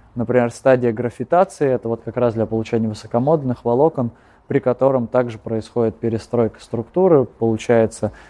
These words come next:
такие вот плоскости образуют уже графитовые. А, модуль упругости растёт, но прочность при этом немножечко падает. И используется ещё поверхностная обработка с целью придания волокну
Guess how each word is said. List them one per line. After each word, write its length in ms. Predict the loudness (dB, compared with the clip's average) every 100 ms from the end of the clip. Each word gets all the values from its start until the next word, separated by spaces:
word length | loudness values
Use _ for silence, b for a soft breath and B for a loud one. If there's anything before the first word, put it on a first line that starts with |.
| -16
такие 380 | -10 0 2 2
вот 160 | 0 -2
плоскости 580 | 2 2 0 -14 0
образуют 640 | 2 2 0 0 0 -2 -2
уже 280 | 0 0 B B B -2
графитовые. 800 | 2 2 2 0 2 2 0 b b b _ -2
А, 400 | 2 2 2 0
модуль 360 | 2 2 2
упругости 460 | 0 0 -2 -4 -2
растёт, 480 | -2 -2 0 0 0
но 120 | -4
прочность 460 | 0 0 0 -10 -4
при 120 | -4
этом 200 | -2 -4
немножечко 480 | -2 -4 -6 -12 -14 -6
падает. 340 | -4 -4 -6 B B B B B B _ -2
И 220 | 2 2
используется 540 | 2 2 2 2 -2
ещё 120 | -4 0
поверхностная 540 | 2 2 0 -6 -4
обработка 540 | 0 0 2 0 -4
с 60 | -14
целью 420 | -4 0 0 0
придания 540 | -2 0 2 2 0 0
волокну 720 | 2 2 0 -4 -2 -4